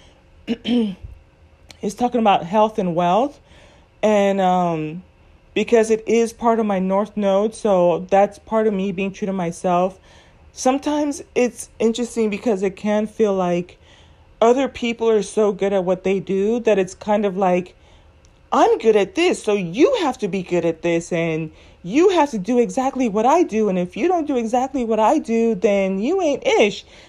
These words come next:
And it's like, no, we are all as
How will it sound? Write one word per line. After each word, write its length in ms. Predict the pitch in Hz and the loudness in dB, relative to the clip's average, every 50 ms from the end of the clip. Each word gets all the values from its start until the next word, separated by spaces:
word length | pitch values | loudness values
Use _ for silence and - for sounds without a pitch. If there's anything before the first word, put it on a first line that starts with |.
| _ _ | _ _
And 180 | - - 240 247 | -4 -2 0 0
it's 240 | 240 233 233 - | 0 0 -2 0
like, 380 | 254 226 214 202 202 196 196 - - _ _ - | 2 2 4 4 2 0 -4 -10 -20 _ _ -4
no, 380 | 202 226 262 311 302 220 185 | 0 2 4 4 6 6 4
we 280 | 180 175 208 226 254 269 | 2 0 -2 -2 0 0
are 180 | 247 214 - | 0 -2 -2
all 260 | - 202 214 226 247 247 | -2 -2 0 0 2 2
as 240 | 220 208 185 - | 0 0 -2 -10